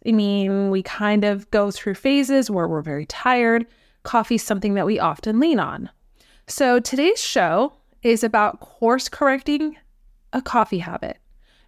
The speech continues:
Not because I'm telling you to quit coffee. I actually love coffee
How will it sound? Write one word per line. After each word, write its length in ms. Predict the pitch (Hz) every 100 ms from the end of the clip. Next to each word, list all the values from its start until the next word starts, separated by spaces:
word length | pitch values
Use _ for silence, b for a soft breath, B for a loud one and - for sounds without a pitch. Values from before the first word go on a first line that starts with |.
| -
Not 260 | 233 247
because 240 | 277 269 247
I'm 140 | 226
telling 240 | - 202
you 80 | 175
to 80 | 165
quit 220 | - -
coffee. 420 | - 151 - 151 - _ -
I 80 | 247
actually 380 | 254 254 294 262
love 340 | 202 170 -
coffee 480 | - 208 254 262